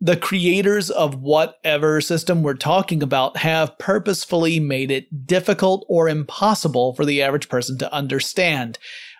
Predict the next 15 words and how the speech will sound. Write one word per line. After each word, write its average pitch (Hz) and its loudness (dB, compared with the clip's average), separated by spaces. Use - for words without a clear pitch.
or 160 6
in 156 -2
some 196 2
cases, 139 -2
even 143 -2
see 131 -4
what 147 2
a 139 -2
technology 127 -4
is 135 -8
doing. 180 0
Uh, 147 -2
sometimes 220 2
it's 165 -2
intentional, 233 0